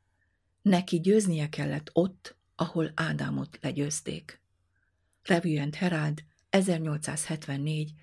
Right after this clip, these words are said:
február huszonnégy. Jézus önként vállalta, hogy eleget tesz a törvény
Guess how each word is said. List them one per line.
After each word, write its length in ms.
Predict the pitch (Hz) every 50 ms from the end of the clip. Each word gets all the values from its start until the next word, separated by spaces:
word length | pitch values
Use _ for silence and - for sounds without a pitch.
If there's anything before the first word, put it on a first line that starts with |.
| _ _ _
február 540 | _ - 190 180 180 156 151 - - - 151
huszonnégy. 760 | - - - - - 147 147 143 - - - - - - - _ _ _ _ _ _ _ _ _ _ _ _ _ _ _ _ _ _ _ _ _ _ _ _ _ _ _ _ _ _ _ _ _ _ _ _ _
Jézus 440 | _ 190 175 180 190 185 180 - - -
önként 460 | 196 208 214 208 - 160 151 151 151
vállalta, 600 | 151 151 147 151 151 147 151 151 - 151 147 147 - - - - -
hogy 280 | - - 165 156 160 -
eleget 420 | - 190 180 165 151 147 151 151
tesz 400 | - - - 147 151 151 - - -
a 200 | - 156 151 151
törvény 640 | - 202 175 170 165 160 160 147 139 143 147 147